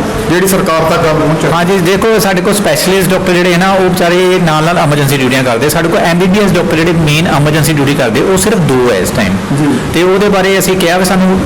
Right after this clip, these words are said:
Speaker 2: ਦੋ ਡਾਕਟਰ ਤਾਂ ਵੈਸੇ ਚਾਹੀਦੇ, ਕਿਉਂਕਿ ਕਈ ਵਾਰੀ ਮਹਿਤਪੁਰ ਵੀ ਬੰਦ ਹੋ ਜਾਂਦਾ, ਸ਼ਾਹਕੋਟ ਵੀ ਬੰਦ ਹੋ ਜਾਂਦਾ ਇੱਧਰ ਸ਼ਾਮ ਨੂੰ, ਕਈ ਵਾਰੀ ਸ਼ਾਮ ਨੂੰ, ਕਈ ਵਾਰੀ ਵਿੱਚ ਨਹੀਂ ਵੀ ਹੁੰਦਾ, ਵਿੱਚ ਹੁੰਦਾ ਵੀ ਹੈ। ਤੇ ਦੋ ਸਾ-, ਸਾਨੂੰ ਰੈਫਰ ਇਨ ਬਹੁਤ ਆ ਕੇਸਿਸ,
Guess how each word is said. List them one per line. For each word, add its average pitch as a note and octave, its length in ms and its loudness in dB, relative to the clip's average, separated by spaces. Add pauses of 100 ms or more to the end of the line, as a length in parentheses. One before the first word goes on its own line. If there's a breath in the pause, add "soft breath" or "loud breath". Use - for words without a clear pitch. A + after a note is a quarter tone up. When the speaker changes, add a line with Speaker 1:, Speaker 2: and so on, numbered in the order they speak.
(200)
Speaker 2:
ਦੋ F3+ 200 2
ਡਾਕਟਰ G3 280 0
ਤਾਂ F#3 240 0
ਵੈਸੇ E3 200 0
ਚਾਹੀਦੇ, D#3+ 280 0
ਕਿਉਂਕਿ G3+ 520 0 (380 loud breath)
ਕਈ F3+ 160 2
ਵਾਰੀ G3 260 0
ਮਹਿਤਪੁਰ F#3 580 0
ਵੀ G#3 160 0
ਬੰਦ F3+ 240 0
ਹੋ F3 140 2
ਜਾਂਦਾ, F3 320 0 (380)
ਸ਼ਾਹਕੋਟ F3+ 440 -2
ਵੀ G3 140 0
ਬੰਦ E3+ 260 0
ਹੋ F3 120 2
ਜਾਂਦਾ D#3 180 0
ਇੱਧਰ D#3+ 200 0
ਸ਼ਾਮ D#3 300 -2
ਨੂੰ, D#3 100 0
ਕਈ D#3 140 0
ਵਾਰੀ D3+ 240 0 (320)
ਸ਼ਾਮ C#3 320 0
ਨੂੰ, C3+ 140 0
ਕਈ F#3 120 0
ਵਾਰੀ F#3 200 0 (440)
ਵਿੱਚ D3+ 120 -2
ਨਹੀਂ E3+ 220 2
ਵੀ A3 60 2
ਹੁੰਦਾ, F3+ 160 2
ਵਿੱਚ F3 140 0
ਹੁੰਦਾ A#2+ 300 0
ਵੀ A2 180 0
ਹੈ। G#2 80 0 (320)
ਤੇ F3+ 100 0
ਦੋ F3+ 200 2
ਸਾ-, G#3 260 -2
ਸਾਨੂੰ G#3+ 240 0
ਰੈਫਰ G3+ 360 0
ਇਨ A#3 220 0
ਬਹੁਤ F3 300 0
ਆ C3 40 0
ਕੇਸਿਸ, A2+ 340 -2